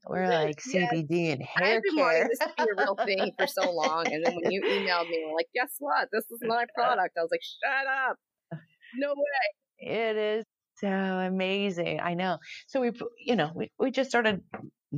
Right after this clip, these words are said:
Speaker 1: not even six months ago. And so we've got
Speaker 2: Wow.
Speaker 1: sales now in Wyoming and Utah and
Speaker 2: That's
Speaker 1: Oregon,
Speaker 2: awesome.
Speaker 1: here in Washington.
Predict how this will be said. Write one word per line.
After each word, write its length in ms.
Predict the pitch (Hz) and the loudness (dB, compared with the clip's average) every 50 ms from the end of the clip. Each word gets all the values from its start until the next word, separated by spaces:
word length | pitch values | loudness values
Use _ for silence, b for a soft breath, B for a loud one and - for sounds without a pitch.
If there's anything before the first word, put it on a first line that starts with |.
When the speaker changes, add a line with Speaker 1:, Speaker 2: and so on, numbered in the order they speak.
| 143 - - - - | -6 -6 -10 -10 -6
Speaker 1:
not 220 | 175 180 190 196 196 | -4 -2 0 2 2
even 240 | 202 170 175 165 160 | 0 0 -2 -4 -4
six 320 | - 196 185 - - - | -4 -4 -4 -4 -4 -2
months 240 | 170 185 220 220 - | 0 0 0 -2 -4
ago. 380 | 156 139 139 - - 120 131 151 | -6 -4 -2 0 0 0 0 0
And 220 | 156 151 151 151 | -2 -4 -4 -6
so 180 | - - 160 160 | -6 -4 -4 -2
we've 200 | 156 160 151 - | -2 -4 -4 -4
got 220 | - 156 165 - | -2 -2 -2 -2
Speaker 2:
Wow. 160 | - 151 151 | -4 -2 0
Speaker 1:
sales 340 | 151 165 165 165 165 160 160 | 2 4 4 4 2 0 -2
now 280 | 165 165 160 156 147 139 | -4 -4 -4 -2 -2 -4
in 180 | 139 135 135 | -4 -4 -4
Wyoming 680 | 131 143 143 143 151 156 160 160 160 165 170 170 165 151 | -2 -2 0 0 0 0 0 0 0 0 0 0 0 -2
and 180 | 135 131 135 131 | -4 -4 -2 0
Utah 540 | 156 165 165 160 160 - 170 160 156 160 160 | 0 2 2 0 0 0 2 2 2 2 0
and 80 | 147 131 | 0 -2
Speaker 2:
That's 60 | - | -4
Speaker 1:
Oregon, 460 | - 135 147 156 160 156 160 165 165 190 175 | -2 -2 -2 0 0 0 0 0 0 0 0
Speaker 2:
awesome. 320 | 165 165 160 160 160 160 165 | 0 0 -2 -2 -2 -2 -2
Speaker 1:
here 180 | 165 165 165 | -2 -4 -4
in 100 | 147 139 | -4 -2
Washington. 680 | 139 143 147 151 151 - 170 165 160 - 165 160 160 165 | 0 0 0 0 0 -2 -4 -6 -6 -6 -6 -6 -6 -6